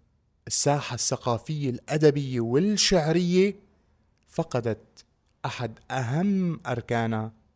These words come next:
وقاماتها. ونعاه اتحاد الكتاب اللبنانيين والاتحاد العام للأدباء والكتاب العرب،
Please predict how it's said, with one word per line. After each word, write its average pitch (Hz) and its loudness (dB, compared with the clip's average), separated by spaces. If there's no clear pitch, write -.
وقاماتها. 104 -4
ونعاه 127 2
اتحاد 135 -4
الكتاب 117 -4
اللبنانيين 110 -2
والاتحاد 113 -6
العام 110 -4
للأدباء 104 -4
والكتاب 117 -4
العرب، 127 0